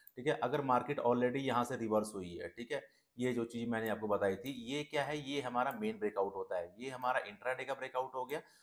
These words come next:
और ये जो होते हैं हमारे main breakout होते हैं, जहाँ पर मैंने आपको बताया था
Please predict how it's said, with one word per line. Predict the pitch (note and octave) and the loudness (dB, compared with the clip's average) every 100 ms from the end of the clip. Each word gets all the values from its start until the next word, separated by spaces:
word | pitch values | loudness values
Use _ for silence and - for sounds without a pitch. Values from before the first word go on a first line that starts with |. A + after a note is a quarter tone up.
| _ - | _ -2
और | A#2 | 0
ये | A#2 C3 | 2 0
जो | C3+ | -2
होते | B2 A#2 | -4 -4
हैं | C#3 | -4
हमारे | C3 A#2+ A#2+ D#3 | -2 0 0 0
main | A2+ A2 | -2 -4
breakout | G2+ G2 F#2 F#2+ | -4 -2 -2 0
होते | G2 A2 | -4 -4
हैं, | A2 | -4
जहाँ | G#2+ | -4
पर | G#2+ A2+ | -4 -4
मैंने | G#2+ B2 E3+ _ - - | -4 -6 -8 _ -16 0
आपको | G#2 A#2+ | 2 4
बताया | G#2+ F#2 F2+ | 4 6 6
था | G2+ B2+ | 6 4